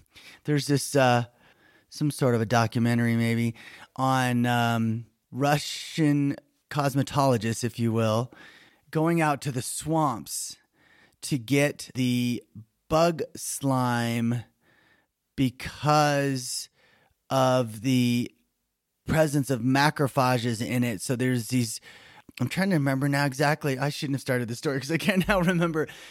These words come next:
exactly where they got the macrophages, but the whole story was about putting slime on your face that had macrophages on it for the benefit of the macrophages. And that sorta works, but honestly, macrophages are not gonna work their way into your cells. Um, you need to,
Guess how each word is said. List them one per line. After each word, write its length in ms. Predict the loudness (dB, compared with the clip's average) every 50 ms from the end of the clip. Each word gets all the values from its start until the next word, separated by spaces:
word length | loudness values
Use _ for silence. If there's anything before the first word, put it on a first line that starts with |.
| -10 -8
exactly 460 | -8 -4 0 2 2 2 2 2 2
where 120 | 4 4 2
they 120 | 2 2
got 180 | 2 0 0 2
the 60 | 2
macrophages, 800 | 2 2 2 2 0 -2 -2 -2 -2 -2 -2 -2 -4 -6 -6 -6
but 100 | -4 -2
the 80 | 0
whole 220 | 2 2 2 0 0
story 360 | 0 0 0 2 2 2 2
was 160 | 0 0 0
about 300 | 0 0 0 0 0 0
putting 220 | 0 0 2 0
slime 500 | 0 -2 -4 -2 0 2 2 4 4 4
on 100 | 4 4
your 120 | 2 2 0
face 420 | -2 -2 -2 0 0 0 -2 -4
that 140 | -4 -4 -2
had 140 | 0 0 0
macrophages 840 | 0 2 2 0 0 0 -2 -2 0 0 0 0 0 -2 -2 0 0
on 160 | 0 0 0
it 140 | -2 -2 -6 -10 -18 -20 -20 -20 -20 -18 -4
for 120 | -2 0
the 100 | 2 2
benefit 400 | 2 4 4 4 4 2 2 0
of 80 | 0 0
the 60 | 0
macrophages. 760 | 2 2 2 0 0 -2 -2 0 0 0 0 0 -2 -2 -2
And 100 | 0 0
that 180 | 0 -2 -2 -4
sorta 420 | -4 -2 0 0 2 0 0 0
works, 300 | 0 0 -2 -2 -4 -6
but 140 | -6 -4 -2
honestly, 400 | 0 0 0 -2 -2 -4 -4 -2
macrophages 680 | -2 -2 -2 -4 -4 -4 -4 -4 -4 -6 -6 -8 -4
are 60 | -2
not 240 | 0 2 0 0 0
gonna 220 | 0 0 0 -2 -4 -8 -14 -20 -20 -20 -20 -16 -4
work 260 | 0 0 0 2 2
their 140 | 0 2 4
way 220 | 4 4 4 6
into 180 | 4 4 4 2
your 140 | 0 -2 -2
cells. 540 | 0 2 4 4 4 4 2 0 -2 -6
Um, 360 | -6 -4 -2 0 0 0 0 2
you 100 | 2 2
need 220 | 2 2 2 0
to, 220 | 0 0 -2 -2